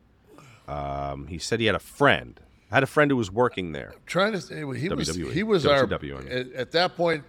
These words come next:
Speaker 2: th-, th-, his friend was, he was a dark-headed guy, he was thin. He was, he was our, he was, he had taken over for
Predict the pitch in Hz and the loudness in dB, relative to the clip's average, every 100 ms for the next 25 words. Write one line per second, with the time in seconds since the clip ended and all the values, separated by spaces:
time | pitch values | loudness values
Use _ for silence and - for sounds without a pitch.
0 | - 120 - - - 143 160 - - - | -14 -16 -16 -20 -8 -6 -4 -6 -10 -4
1 | 147 143 131 117 110 107 98 _ _ _ | 2 4 2 0 -6 -8 -8 _ _ _
2 | _ _ _ _ - 95 104 104 95 90 | _ _ _ _ -10 -2 0 0 -2 -8
3 | 90 98 92 143 165 - 147 107 117 120 | -12 -10 -2 0 0 -2 -6 -4 -2 -2
4 | 110 95 - - 123 127 127 127 120 107 | -2 -4 -8 -6 -2 0 -2 -4 -12 -14
5 | _ _ _ _ _ _ _ _ _ _ | _ _ _ _ _ _ _ _ _ _
6 | _ _ _ _ _ _ - 139 160 - | _ _ _ _ _ _ -10 -8 -8 -10
7 | - 120 165 120 110 101 - 123 156 131 | -8 -6 -6 -4 -4 -4 -6 -6 -4 -8
8 | - - - 110 135 131 127 113 - 131 | -10 -20 -16 -10 -10 -8 -10 -6 -2 -2
9 | 127 120 120 110 113 110 - 104 95 87 | -2 -2 0 0 -4 -6 -8 -8 -8 -12